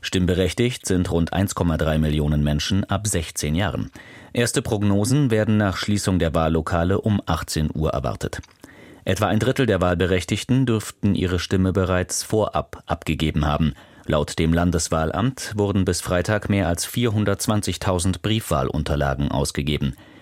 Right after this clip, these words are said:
deutlich mehr als vor fünf Jahren. Die Wahl in Hamburg ist die einzige reguläre Landtagswahl in diesem Jahr in Deutschland.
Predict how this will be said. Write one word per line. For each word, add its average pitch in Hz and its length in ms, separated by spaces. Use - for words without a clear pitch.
deutlich 82 360
mehr 85 300
als 98 180
vor 110 180
fünf 104 240
Jahren. 60 280
Die 110 100
Wahl 117 180
in 123 160
Hamburg 107 440
ist - 240
die 107 220
einzige 107 480
reguläre 85 420
Landtagswahl 80 680
in 87 120
diesem 80 300
Jahr 69 180
in 85 120
Deutschland. 53 480